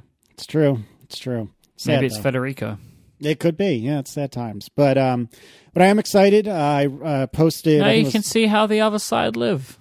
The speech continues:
Speaker 1: Yeah, exactly. I, uh, posted last night a, uh, quick series of, uh, W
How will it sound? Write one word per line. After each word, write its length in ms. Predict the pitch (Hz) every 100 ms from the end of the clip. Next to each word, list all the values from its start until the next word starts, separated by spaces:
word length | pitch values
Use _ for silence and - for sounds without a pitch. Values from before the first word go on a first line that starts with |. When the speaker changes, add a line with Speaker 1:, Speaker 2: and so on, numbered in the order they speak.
| _
Speaker 1:
Yeah, 200 | 170 170
exactly. 480 | 127 156 139 123 110 - - - _
I, 220 | 170 165 160
uh, 120 | 160
posted 360 | 190 190 190 175
last 280 | 170 -
night 280 | 180 165 165
a, 280 | 147 135 131
uh, 380 | 131 123 120 117 - - _
quick 220 | - 165 _ _ _ -
series 560 | - 170 160 156 143 147
of, 260 | 131 117
uh, 120 | 123 120
W 340 | 131 131